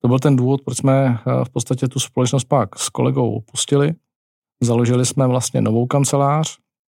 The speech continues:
Ten tu jmenovat samozřejmě můžu, na to jsem pyšnej do teďka. Eh, jmenovali, jmenuje se Pink Reality a funguje do dneška.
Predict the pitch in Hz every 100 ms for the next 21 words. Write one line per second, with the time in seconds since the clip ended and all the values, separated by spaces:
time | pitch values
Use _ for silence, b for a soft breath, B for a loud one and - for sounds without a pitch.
0 | _ _ _ _ _ - 120 - 117 113
1 | 120 113 - 123 131 120 110 123 113 -
2 | 127 123 123 - 120 113 117 120 - 123
3 | 135 - 127 127 123 120 120 123 160 131
4 | 127 131 123 117 117 123 127 127 143 147
5 | 123 127 123 113 117 - 143